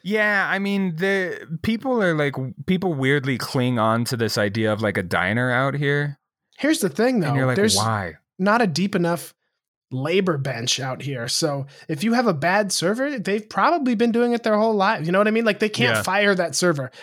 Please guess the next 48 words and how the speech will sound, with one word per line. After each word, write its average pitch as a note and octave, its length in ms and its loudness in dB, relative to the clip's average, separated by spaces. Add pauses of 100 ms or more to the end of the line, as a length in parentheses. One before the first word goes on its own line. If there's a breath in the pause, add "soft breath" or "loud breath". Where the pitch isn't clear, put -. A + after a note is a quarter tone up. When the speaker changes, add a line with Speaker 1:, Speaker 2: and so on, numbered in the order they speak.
Speaker 2:
because, E3 380 2
Speaker 1:
Yeah. G#2 200 2 (600 loud breath)
Speaker 2:
<laughs> - 380 -6
because F#3+ 320 0
they G3+ 100 2
can't, A3 340 -2
there's F#3 200 0
no G#3+ 140 0
other G3 280 2
servers E3 400 0
to C#3+ 80 -2
hire. B2 320 -8 (360)
Speaker 1:
Yeah, B2 220 2 (220 loud breath)
but D#3 160 -6
they're G3 160 0
all G3+ 120 -2
just, F3+ 280 -6
you F3 100 -2
know, B2+ 180 2
it's, A#2 140 -4
it's B2+ 120 -10
like A2 160 -2
powdered G2 380 0
eggs. E2 380 -4
"Do - 100 -6
you E3+ 40 0
want F3+ 140 0
some D#3+ 120 -4
eggs?" E3+ 480 -4 (440 soft breath)
Like A#2 160 0
it, G#2+ 80 -2
like G#2+ 180 0
it's - 120 -6
fresh F#2+ 340 -2
eggs, F2+ 280 -4
but A#2+ 140 -4
it C#3 80 0
isn't. B2+ 300 0
It's E2 160 -6
just, - 140 -8
like, E2 120 -6
shitty D#2+ 420 -6
powdered D#2 360 -4
eggs. C2 380 -10
You - 100 -12 (460)
Speaker 2:
Dude, F3 240 -2 (360)
I G#3 100 -8
can't, A3 360 -4